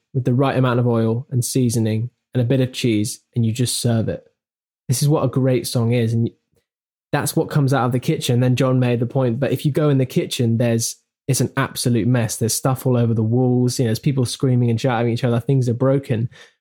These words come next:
But that's the process of writing songs. All of that in the kitchen, that mess,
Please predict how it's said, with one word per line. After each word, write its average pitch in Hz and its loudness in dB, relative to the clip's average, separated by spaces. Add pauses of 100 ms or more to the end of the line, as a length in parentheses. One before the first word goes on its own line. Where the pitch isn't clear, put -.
(140)
But - -4 (520)
that's 151 -2
the 151 -2
process 156 0
of 120 0
writing 117 0
songs. 120 -4 (100)
All 175 2
of 151 0
that 147 0
in 131 0
the 123 0
kitchen, 123 -2
that 127 0
mess, 131 0